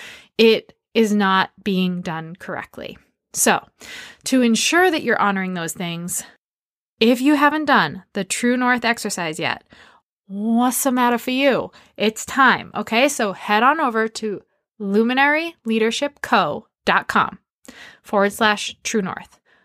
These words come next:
Luminary leadership co dot com forward slash true north. You can find that in the show notes if you wanna just click it right there,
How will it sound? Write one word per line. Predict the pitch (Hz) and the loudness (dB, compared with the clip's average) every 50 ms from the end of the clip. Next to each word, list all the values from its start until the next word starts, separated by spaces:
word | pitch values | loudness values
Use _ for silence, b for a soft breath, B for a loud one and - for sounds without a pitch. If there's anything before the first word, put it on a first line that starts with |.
| _ _ - | _ _ 0
Luminary | 226 208 214 208 202 202 196 | 2 2 4 2 2 0 0
leadership | 202 220 262 277 285 - - 285 277 277 - _ | 2 2 4 4 4 4 2 0 0 0 -4 _
co | - - 254 240 233 226 220 226 226 - - | -4 0 2 4 4 4 2 0 -2 -4 0
dot | 220 214 247 254 | 2 2 2 2
com | - - 254 240 233 | 0 0 2 2 2
forward | 226 - 220 208 208 | 0 -2 -4 -4 -2
slash | - 208 214 - | -2 -2 -2 -2
true | - - 254 | -4 -4 -4
north. | 226 208 196 196 190 - | -2 -2 -2 -2 -6 -8
You | - | -8
can | - 190 | -8 -6
find | 185 - 190 196 214 | -2 0 2 4 4
that | 226 254 - | 2 2 2
in | |
the | 254 262 | 0 -2
show | - - 262 254 | 0 0 0 0
notes | 247 247 254 247 - | -2 -2 -4 -4 -6
if | 240 233 | -6 -6
you | 220 | -4
wanna | 202 196 190 185 | -4 -4 -4 -4
just | 190 180 - _ _ - | -6 -8 -10 _ _ -8
click | - - 277 269 | -2 -2 -2 -2
it | - | 0
right | - 262 262 254 - | -2 -2 -4 -2 0
there, | 269 262 262 262 254 | 2 4 4 4 2